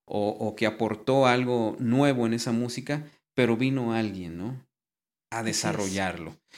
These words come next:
Speaker 1: Y, y después de ese vino otro, y eso se confirmó, se conformó en otra idea, y vino otro, y vino otro, y vino otro, y siempre ha estado en evolución constante.
Speaker 2: ¿Por qué la risa de la calaca?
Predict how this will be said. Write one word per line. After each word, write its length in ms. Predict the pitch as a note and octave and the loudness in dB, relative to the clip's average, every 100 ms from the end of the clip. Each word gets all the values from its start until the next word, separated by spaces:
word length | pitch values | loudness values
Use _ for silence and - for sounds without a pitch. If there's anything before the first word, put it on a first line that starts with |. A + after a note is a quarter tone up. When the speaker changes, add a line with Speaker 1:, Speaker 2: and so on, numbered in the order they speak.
| - - | -10 0
Speaker 1:
Y, 120 | B2+ B2 | 2 4
y 80 | A#2+ | 4
después 380 | A2+ A2+ C#3 C#3 | 4 2 2 4
de 80 | D3+ | 4
ese 200 | D3+ C3+ | 2 0
vino 460 | B2+ C3+ B2 B2+ | 0 0 2 4
otro, 300 | C#3+ C#3+ A2 | 2 2 -2
y 300 | G#2 A#2 B2 | 0 0 2
eso 180 | C#3+ D#3+ | 2 0
se 160 | C#3+ B2+ | -2 -2
confirmó, 540 | A#2+ A2+ A2+ A#2+ B2 | -4 -2 -2 -2 -4
se 220 | - A#2 A2+ | -4 -4 -2
conformó 500 | A#2 A#2 A2 A#2+ C3 | -4 -2 -2 -2 0
en 120 | B2+ | -2
otra 240 | B2 B2+ | -2 0
idea, 420 | A#2+ A#2 A#2 E2+ - - - - | 2 4 2 2 -6 -20 -14 -4
y 120 | A#2+ | 0
vino 360 | B2 C3+ C3 | 2 2 4
otro, 200 | C#3 C3+ | 2 2
y 40 | B2 | 0
vino 240 | C3 B2+ | 0 0
otro, 180 | B2+ C3 | -2 -2
y 20 | |
vino 240 | B2 B2 B2+ | -2 -2 -2
otro, 180 | C#3+ - | -4 -2
y 80 | C3 | -2
siempre 380 | - D3 D3 C#3+ | 2 4 4 0
ha 20 | |
estado 500 | C3 C3 B2+ C#3+ C#3+ _ | 0 0 0 -2 -6 _
en 180 | - A2+ | -8 -6
evolución 400 | G#2 F#2+ F2 - | -4 -6 -8 -12
constante. 540 | - D#2+ - - - _ _ _ _ _ - - - _ _ | -14 -16 -16 -20 -20 _ _ _ _ _ -20 -20 -20 _ _
Speaker 2:
¿Por 160 | A3 G#3 | -4 0
qué 100 | A#3+ | 4
la 120 | B3 | 6
risa 260 | A#3+ B3 C4+ | 4 4 4
de 80 | |
la 140 | A3+ F3+ | 2 0
calaca? 440 | D#3 D#3 F3 - | -2 -2 -4 -8